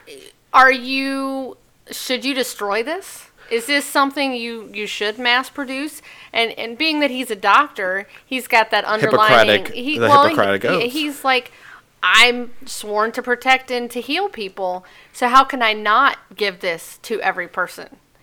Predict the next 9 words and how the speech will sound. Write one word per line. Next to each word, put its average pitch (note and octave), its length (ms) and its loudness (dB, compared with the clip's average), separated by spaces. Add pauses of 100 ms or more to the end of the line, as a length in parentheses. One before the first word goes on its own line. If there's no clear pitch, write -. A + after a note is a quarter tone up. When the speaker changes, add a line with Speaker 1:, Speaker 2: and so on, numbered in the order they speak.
Speaker 1:
You A3+ 100 -2
know, G3 220 0
so A#3+ 260 2
it's, A#3 320 -2
it's A#3+ 220 -2
very C#4+ 320 4
hard A#3+ 420 4
for F#3+ 200 -4
him F3+ 360 -8